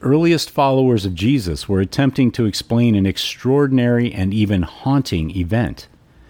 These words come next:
They could not fully grasp all of its implications, but what they could not deny was that Jesus being resurrection, resurrected meant the beginning of a new creation, a new chapter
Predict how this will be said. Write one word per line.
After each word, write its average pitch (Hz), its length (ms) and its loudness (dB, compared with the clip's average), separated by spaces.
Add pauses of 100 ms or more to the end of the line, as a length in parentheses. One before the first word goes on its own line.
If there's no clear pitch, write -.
(500)
They 135 100 2
could 135 160 2
not 143 220 0
fully 151 360 0
grasp 113 540 0 (160)
all 127 220 0
of 107 80 -2
its 101 180 -2
implications, 95 920 -4 (420)
but 117 120 0
what 120 220 0
they 107 120 2
could 98 220 -2
not 120 360 2
deny 78 560 0 (460)
was 104 180 0
that 95 140 -2
Jesus 107 560 0
being 101 340 2
resurrection, 104 880 0
resurrected 107 800 0 (300)
meant 123 300 2
the 104 80 -4
beginning 123 680 2
of 104 160 -4
a 104 80 2
new 120 220 6
creation, 110 760 -2 (500)
a 98 120 0
new 127 260 6
chapter 95 640 -4